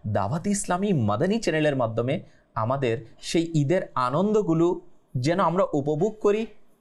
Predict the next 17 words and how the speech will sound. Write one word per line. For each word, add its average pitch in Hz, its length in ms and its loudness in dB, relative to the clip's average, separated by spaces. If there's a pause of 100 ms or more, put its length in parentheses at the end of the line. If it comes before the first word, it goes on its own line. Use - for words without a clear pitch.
(580)
সুন্নাত 156 520 2
অনুসারে 139 560 0 (500)
এবং 117 320 -2
বুজুর্গানে 120 540 0
দ্বীনের 117 380 2 (400)
পদ্ধতিগুলো 127 760 0 (380)
অনুসরণ 110 560 0
করার 80 300 -2 (240)
মাধ্যমে। 90 440 -4 (420)
আল্লাহ 175 260 2
পাক 160 220 -2
চাইতে 131 280 -2
ইনশাআল্লাহুল 113 680 -2
করিম 117 280 -2 (280)
আমরা 104 460 0 (160)
জানতে 117 300 0
পারবো। 135 400 0